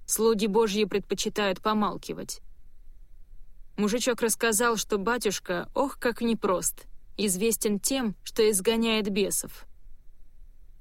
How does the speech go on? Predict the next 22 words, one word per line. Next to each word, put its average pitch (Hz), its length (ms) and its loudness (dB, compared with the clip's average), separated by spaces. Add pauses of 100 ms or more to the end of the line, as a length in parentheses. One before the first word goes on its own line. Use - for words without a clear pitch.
Едут 220 400 2
к - 60 -6
нему 226 240 2
со 214 180 2
всей 233 240 2
России 214 640 2 (260)
и 202 80 4
даже 208 320 4
из 190 120 2
ближнего 208 460 2
зарубежья. 196 760 0 (680)
До 185 140 0
поры 233 260 4
до 226 160 6
времени 226 440 4
в 175 40 0
епархии 196 720 2 (120)
на 214 200 2
это 233 160 0
смотрели 226 480 4
сквозь 226 300 2
пальцы, 175 560 0